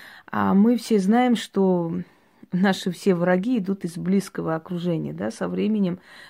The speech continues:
близкое окружение становится далёким окружением. Как правило, не все, конечно, но изначально из бли-, близкого окружения уходят от тебя и слухи,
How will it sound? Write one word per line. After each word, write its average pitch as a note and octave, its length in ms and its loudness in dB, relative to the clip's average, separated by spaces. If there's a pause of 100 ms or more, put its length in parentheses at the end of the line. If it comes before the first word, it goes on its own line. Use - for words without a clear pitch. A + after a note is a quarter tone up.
(100)
близкое F#3+ 380 0
окружение F#3+ 480 -2
становится G3 540 -2
далёким F3+ 540 2
окружением. E3 460 -8
Как G#3+ 300 -6
правило, F#3 480 2
не F#3 120 -2
все, G3+ 220 -2
конечно, - 520 -10
но G3 260 -4 (760)
изначально A3+ 640 2
из B3+ 120 4
бли-, A3 260 0
близкого A3+ 480 2
окружения G3 520 2
уходят D#3+ 520 -6
от E3 140 -8
тебя E3 280 -6
и F3 160 -2
слухи, G3+ 800 -2